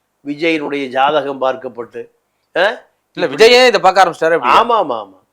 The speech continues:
Speaker 1: பெரியார் திடலுக்கும் போறாரு, ஜாதகத்தையும் பார்க்கிறாரு. ஜாதகம் பார்ப்பது ஆட்சியை பிடிப்பதற்கு,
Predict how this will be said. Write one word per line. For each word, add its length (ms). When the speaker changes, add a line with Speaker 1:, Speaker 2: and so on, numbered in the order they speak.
Speaker 1:
பெரியார் 380
திடலுக்கும் 460
போறாரு, 380
ஜாதகத்தையும் 580
பார்க்கிறாரு. 440
ஜாதகம் 480
பார்ப்பது 800
ஆட்சியை 500
பிடிப்பதற்கு, 600